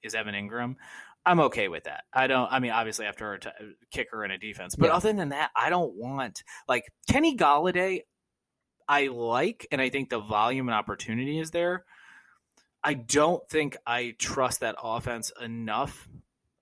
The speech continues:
Speaker 1: nor do I trust what he's done historically with wide receivers. Like, I can't think of a, like, Darius Slayton had a stretch, but Darius Slayton wasn't a wide receiver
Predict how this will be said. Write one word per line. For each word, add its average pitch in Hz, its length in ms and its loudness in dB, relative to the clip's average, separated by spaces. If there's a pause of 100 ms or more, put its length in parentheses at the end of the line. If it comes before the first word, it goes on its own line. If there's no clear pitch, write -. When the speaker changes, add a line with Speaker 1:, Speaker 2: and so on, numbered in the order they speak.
(280)
Speaker 1:
nor 143 400 6
do 143 160 2
I 127 100 2
trust 131 300 -4
what 123 120 -6
he's 131 180 -8
done 123 220 -2
historically 123 640 -4
with 110 180 -6
wide 110 180 4
receivers. 120 480 -6
Like, 113 180 -2
I 110 200 4
can't 143 320 -4
think 131 220 -4
of - 80 -12
a, 104 80 -2
like, 101 260 -8
Darius 123 380 2
Slayton 117 240 0
had 113 160 -4
a - 40 -6
stretch, 123 560 0 (220)
but 110 100 -4
Darius 170 300 6
Slayton 123 240 2
wasn't 110 260 2
a 92 40 -6
wide 104 200 2
receiver 101 480 -8